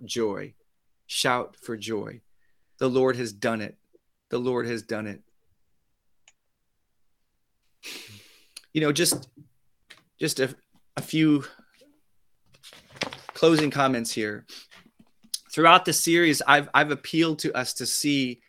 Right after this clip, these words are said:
and recognize a-, anew the, the miraculous nature of this book. This book is a miracle. It, it is a miracle because it is God's book full of God's words.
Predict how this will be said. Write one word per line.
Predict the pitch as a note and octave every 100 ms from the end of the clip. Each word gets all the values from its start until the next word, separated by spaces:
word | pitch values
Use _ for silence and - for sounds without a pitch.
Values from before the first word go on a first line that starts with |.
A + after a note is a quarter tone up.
| _ -
and | B2+
recognize | C3 C#3+ D3 C3 B2+ - - _
a-, | C3 C3+
anew | C3 C3+ C3+
the, | A#2 -
the | A#2+
miraculous | B2 A#2+ C3 C#3+ - D3+ C3 -
nature | C3+ B2+ - A#2
of |
this | G#2+ G#2
book. | - - - _ _ _ _ _ _ _ _ _ _ _ _ _ _ _ _ _ _ _
This | - D3+ D#3+
book | C#3 F3+ F3 -
is | D3+ C#3+
a |
miracle. | C3+ D3 F#3 D3+ A#2 - - _
It, | - D3 -
it | - D3
is | D#3+
a | E3+
miracle | D#3 D#3 D3 B2+ - - B2 _ -
because | C3+ - C#3+
it | D3
is | C3+
God's | - B2+ C#3 C3+ A#2+
book | C3+ B2+
full | _ - D3 C#3+
of | B2
God's | C3 C3 A#2+
words. | A#2+ B2 G#2+ G#2+ -